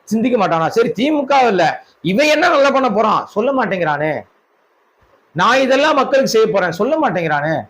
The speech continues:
எப்ப பார்த்தாலும் ஏதாவது ஒரு விஷயத்த நெகட்டிவா பேசிட்டே இருக்கானே, அதை தவிர வேற எதுவுமே இல்லையா, ஆக்கப்பூர்வமா பேசுறதுக்கு ஒண்ணுமே இல்லையான்னு தமிழ்நாடு மக்கள் எல்லாருமே விஜய் மீது ஒரு அவர்ஷன் ஏற்பட்டு போச்சு.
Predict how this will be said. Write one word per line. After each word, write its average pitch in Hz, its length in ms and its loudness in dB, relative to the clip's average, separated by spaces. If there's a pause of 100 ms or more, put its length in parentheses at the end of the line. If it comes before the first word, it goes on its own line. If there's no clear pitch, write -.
(600)
எப்ப 220 320 0
பார்த்தாலும் 302 440 2
ஏதாவது 254 300 4
ஒரு 214 140 2
விஷயத்த 214 320 0 (100)
நெகட்டிவா 240 460 0
பேசிட்டே 208 300 0
இருக்கானே, 151 320 -2 (640)
அதை 220 160 2 (100)
தவிர 208 140 4 (100)
வேற 233 100 4 (120)
எதுவுமே 294 280 2 (100)
இல்லையா, 208 280 2 (540)
ஆக்கப்பூர்வமா 277 800 2
பேசுறதுக்கு 214 380 0
ஒண்ணுமே 214 280 0
இல்லையான்னு 165 320 0 (380)
தமிழ்நாடு 247 520 0
மக்கள் 175 320 -2
எல்லாருமே 196 520 0 (160)
விஜய் 196 300 -2
மீது 180 240 -2
ஒரு 165 160 0
அவர்ஷன் 214 540 0
ஏற்பட்டு 139 340 -4
போச்சு. 120 260 -20